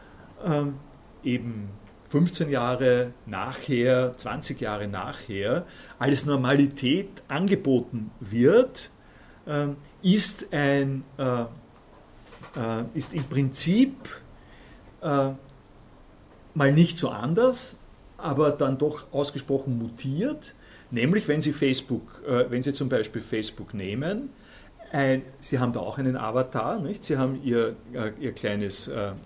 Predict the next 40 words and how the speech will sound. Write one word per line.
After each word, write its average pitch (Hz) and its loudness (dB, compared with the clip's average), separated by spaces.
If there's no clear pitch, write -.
ähm, 95 -12
äh, 107 -6
Ihr, 110 -8
Ihr, 117 -6
Ihr 110 -4
kleines 104 -4
Logo, 123 0
Ihr, 113 -2
Ihr 110 -4
Image, 170 2
Sie 131 0
haben 120 -2
Ihren 110 0
Raum, 110 -2
Sie 147 0
haben 127 2
verschiedenste 131 -2
Räume, 117 -4
äh, 131 0
da - -2
gibt's, - 0
da 104 -4
gibt's 120 -8
schon 107 -4
Änderungen, 110 2
äh, 117 -4
äh, 113 -6
klarerweise. 113 -2
Sie 139 -2
können, 135 0
äh, 127 0
Sie - -6
können 131 2
auch 123 0
nicht 120 -2
einfach 120 -6
durch 113 -4
die 127 -4
einzelnen 113 -4
Räume, 107 -2